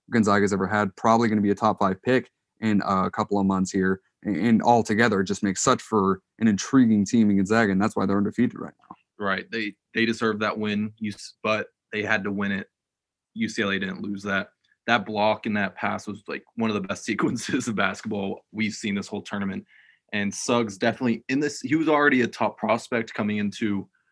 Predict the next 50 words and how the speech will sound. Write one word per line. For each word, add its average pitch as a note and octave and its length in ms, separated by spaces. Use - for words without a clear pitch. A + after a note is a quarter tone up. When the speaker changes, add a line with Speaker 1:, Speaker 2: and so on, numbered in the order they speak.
Speaker 2:
this A2 140
whole G#2 200
season, A2 440
but G2+ 120
after G2+ 260
this F#2+ 180
tournament G#2+ 360
run, A2 260
whether G#2 160
or G2+ 60
not F#2+ 140
they - 100
lose G#2 240
tonight, A2 240
he's G#2+ 120
definitely G#2 240
gonna G2 140
be - 20
a F2 40
top - 260
five - 160
draft - 280
pick. - 200
People C3 180
are A#2 40
talking A2+ 180
about G#2 140
him G#2 120
going G2 180
number G2+ 160
one G2+ 180
overall. G2+ 460
I A2+ 100
don't G#2+ 160
necessarily G2+ 440
believe G#2+ 300
all A2 140
that, A2 280
but G#2 280
I - 80
can, - 200
I C3 100
can C#3+ 120
see - 180
that, C#2+ 200
I - 40
guess. - 360
Speaker 1:
Well, D3 160
the C3+ 120
talk F3+ 400